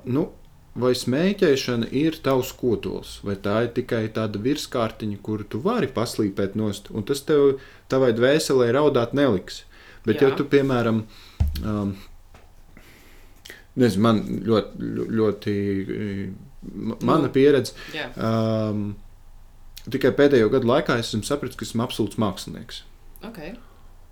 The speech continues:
Speaker 2: Ko tas nozīmē?
Speaker 1: Un tas nozīmē, ā, ko tas nozīmē? Ka man visu laiku būs nepieciešams kaut ko radīt.
Speaker 2: Mhm.
Speaker 1: Un nav svarīgi, kas tas būs, bet kaut ko, ka man ienāks prātā, šis ir tas, kas man jādara. Ā, līdz ar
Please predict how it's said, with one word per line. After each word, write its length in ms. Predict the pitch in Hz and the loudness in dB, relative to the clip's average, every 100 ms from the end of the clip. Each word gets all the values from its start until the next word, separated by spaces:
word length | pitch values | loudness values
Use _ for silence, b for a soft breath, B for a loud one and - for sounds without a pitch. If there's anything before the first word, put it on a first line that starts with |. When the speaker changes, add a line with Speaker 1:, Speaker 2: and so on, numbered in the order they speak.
| - | -14
Speaker 2:
Ko 160 | 190 | -12
tas 140 | 185 165 | -10 -12
nozīmē? 340 | 139 139 131 - - | -14 -16 -18 -18 -6
Speaker 1:
Un 180 | 123 | -2
tas 200 | 123 147 | 0 0
nozīmē, 480 | 151 160 165 151 135 120 - | 0 0 0 0 0 -2 -6
ā, 200 | - 117 110 110 107 104 104 101 101 | -10 -6 -4 -2 -4 -4 -6 -8 -6
ko 160 | - | -2
tas 180 | 131 113 | -2 -4
nozīmē? 520 | 139 190 190 180 165 147 135 b b - - | -2 0 2 0 0 -2 -6 b b -10 -2
Ka 80 | 120 | 0
man 160 | 123 | 0
visu 320 | 123 185 123 | 0 -2 -2
laiku 320 | 113 139 139 123 | -2 -2 -4 -8
būs 160 | 110 123 | -6 -6
nepieciešams 580 | 123 110 - 104 107 - | -4 -4 -4 -6 -8 -8
kaut 160 | 113 107 | -6 -4
ko 80 | 104 | -2
radīt. 480 | 98 95 - - - - B B | -2 -4 -10 -16 -20 -20 B B
Speaker 2:
Mhm. 200 | 277 165 160 - - | -12 -12 -14 -14 -6
Speaker 1:
Un 320 | 117 117 113 113 - | -4 0 0 -2 -4
nav 140 | 143 170 | -2 -2
svarīgi, 300 | 139 113 95 | 0 0 0
kas 160 | 101 - | -6 -6
tas 100 | 90 | -6
būs, 320 | - 220 - - | -2 0 -2 -4
bet 240 | 117 - - | -8 -8 -4
kaut 220 | - 127 127 | 4 4 4
ko, 80 | 147 | 0
ka 80 | - | 2
man 160 | 113 110 | 0 2
ienāks 320 | 113 101 - | 2 0 -2
prātā, 400 | 190 247 226 196 - | 0 0 0 -2 -2
šis 240 | 123 - | -4 -4
ir 80 | - | -4
tas, 160 | - - | -4 -4
kas 160 | - | -4
man 160 | 104 98 | -4 -2
jādara. 400 | 101 92 - - B B B B - | -2 -4 -6 -10 B B B B -10
Ā, 220 | 117 113 113 117 - - - | -2 0 0 -2 -10 -14 -8
līdz 300 | 117 147 | 0 2
ar 80 | 190 | 2